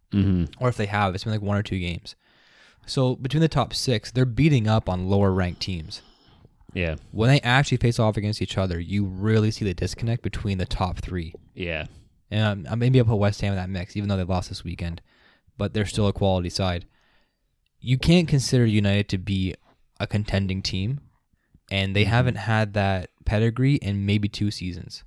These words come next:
Speaker 2: under
Speaker 1: Mm-hmm.
Speaker 2: Ole, at least.
Speaker 1: Yeah.
Speaker 2: So, like I said, it's not like they were doing so well that he, they're like, "Oh, yeah, we're gonna win with Ole. We're gonna do really, really well."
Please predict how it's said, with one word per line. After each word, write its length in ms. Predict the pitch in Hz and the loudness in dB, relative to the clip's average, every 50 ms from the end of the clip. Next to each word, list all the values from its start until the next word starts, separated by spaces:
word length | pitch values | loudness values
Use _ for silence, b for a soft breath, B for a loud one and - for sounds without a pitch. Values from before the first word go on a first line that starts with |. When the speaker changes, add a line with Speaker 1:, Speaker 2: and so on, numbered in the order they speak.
| - - | -14 -6
Speaker 2:
under 180 | - 104 104 90 | -2 0 2 2
Speaker 1:
Mm-hmm. 80 | 90 | 2
Speaker 2:
Ole, 180 | 98 95 90 82 85 - | 2 2 0 -2 -4 -6
at 140 | 64 - - | -8 -10 -12
least. 340 | - 80 - - - - - - _ | -12 -14 -14 -14 -16 -18 -18 -14 _
Speaker 1:
Yeah. 260 | - 92 87 82 80 - b b b b b b | -6 -4 -4 -4 -4 -6 b b b b b b
Speaker 2:
So, 140 | - - 131 | -2 2 4
like 140 | 123 120 110 | 4 4 4
I 60 | 117 | 2
said, 220 | 113 - 123 110 | 0 2 0 0
it's 180 | 92 87 - - | 0 -2 -4 -2
not 260 | 131 135 143 - - | 0 2 2 0 0
like 260 | 120 117 117 117 117 | 0 -2 -2 -2 -2
they 100 | - 120 | -2 -2
were 140 | 110 104 107 | 0 0 0
doing 300 | 104 101 107 104 101 101 | 0 0 0 2 2 0
so 280 | - - - - 113 113 | -2 -2 2 4 4 4
well 360 | 110 98 104 104 104 104 104 | 6 6 4 4 6 4 4
that 140 | 101 98 101 | 2 0 0
he, 80 | 104 107 | -2 -2
they're 140 | 98 107 110 | 0 0 0
like, 180 | 107 107 - | 0 0 0
"Oh, 100 | 120 135 | 0 2
yeah, 180 | 147 151 156 147 | 2 4 4 4
we're 120 | 123 131 | 4 4
gonna 120 | 147 160 143 | 4 4 4
win 160 | 120 135 139 | 4 4 2
with 120 | 127 - | 2 2
Ole. 180 | - 127 139 135 | 2 2 2 4
We're 180 | 107 92 90 | 2 2 0
gonna 120 | 104 131 139 | 0 0 0
do 60 | 123 104 | 0 2
really, 200 | 110 123 123 120 | 2 2 2 2
really 220 | 113 117 107 104 | 0 -2 -4 -4
well." 300 | 95 104 127 117 - b | -4 -2 -2 -2 -4 b